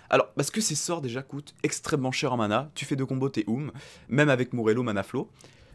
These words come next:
euh, ou même un, avec un séculaire, et je me suis dit, merde, mais je vais pas acheter deux objets de mana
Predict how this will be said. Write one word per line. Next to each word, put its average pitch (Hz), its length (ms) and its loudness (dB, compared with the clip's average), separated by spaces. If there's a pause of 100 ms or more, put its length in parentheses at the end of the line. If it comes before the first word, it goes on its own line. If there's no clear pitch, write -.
(140)
euh, 95 280 0
ou 98 60 -2
même 104 140 -2
un, - 220 -6
avec 98 240 -4
un 104 40 -6
séculaire, 135 420 0
et 143 40 0
je 117 60 -4
me 123 60 -2
suis - 140 -4
dit, 135 100 -4
merde, 147 220 0
mais - 120 -2 (400)
je 110 120 -8
vais 135 80 0
pas 175 220 -2
acheter 131 320 -4
deux 143 360 2
objets 123 240 2
de 104 60 2
mana 135 340 4